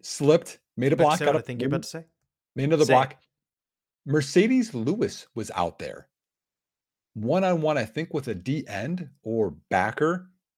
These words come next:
Speaker 1: and just dug it out and made a great block.
Speaker 2: Yep.
Speaker 1: Why is he not out there all the time? We had that, that Velus Jones three, negative three yard play.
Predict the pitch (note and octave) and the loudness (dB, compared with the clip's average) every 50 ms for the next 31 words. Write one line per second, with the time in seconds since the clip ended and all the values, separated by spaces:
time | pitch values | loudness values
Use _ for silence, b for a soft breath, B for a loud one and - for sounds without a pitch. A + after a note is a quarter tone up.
0 | _ _ - A2+ A2 G#2+ B2+ A#2+ G2 F2+ E2 E2 - B2+ A#2 A2 A2 G2 F#2+ F#2 | _ _ -8 -6 -4 -2 -2 -4 -4 -6 -6 -2 -2 0 0 0 0 2 2 2
1 | G2+ G2+ - G2+ F#2 F2+ F#2 F#2 F2+ F2+ E2+ - - _ - F#2+ F2+ A2+ G2+ F#2 | 0 0 -4 -6 -4 -2 -2 0 0 -2 -4 -6 -12 _ -14 -8 -4 -2 -4 -4
2 | D#2+ D#2+ D#2 D2 - - - - _ _ _ _ _ _ G#2+ B2 C3+ _ _ _ | -4 -6 -8 -8 -8 -10 -16 -20 _ _ _ _ _ _ -14 -14 -14 _ _ _
3 | _ _ _ G2+ G2 G2+ G#2 F#2+ G2+ B2+ E3+ G#3 A3 A3 G3+ F#3 - - F3+ E3+ | _ _ _ -12 -2 0 2 4 4 4 4 4 4 2 0 0 0 0 2 2
4 | D3+ C#3 D3 - G#2 A2 A2+ A2+ - B2+ A#2+ - - _ - A2 A#2 A#2+ C3+ B2+ | 2 0 0 0 -2 -2 -2 0 0 -2 -2 -2 -6 _ -2 0 0 0 0 -2
5 | - C3 A#2+ B2 C3+ D3+ D3 F3 F3 F3+ F3 D3+ A#2+ b b b b b _ D3+ | -2 -4 -2 0 0 0 0 0 0 2 2 0 0 b b b b b _ -4
6 | A#2+ A2 G#2 D3 D3+ D#3+ D#3 E3 C3+ G#2+ G#2+ B2+ C3+ C#3 D3 D3+ C#3 - - _ | -4 0 0 0 2 2 0 0 -2 -2 -4 -2 -2 -2 -2 -4 -6 -10 -16 _
7 | _ - - C3 C#3 D3+ D3 D3+ C3+ A#2 A#2+ C#3 C#3 D3 D3+ D3 - - C3 C#3 | _ -10 -4 -2 -2 0 0 -2 -4 -2 -2 0 0 0 0 0 -2 -4 -4 -2
8 | C#3+ C#3+ D3 C#3 C#3+ C#3 C3+ - - C#3 C#3 E3+ F#3 F3+ | 2 2 4 4 2 0 -2 -2 0 2 2 2 0 -4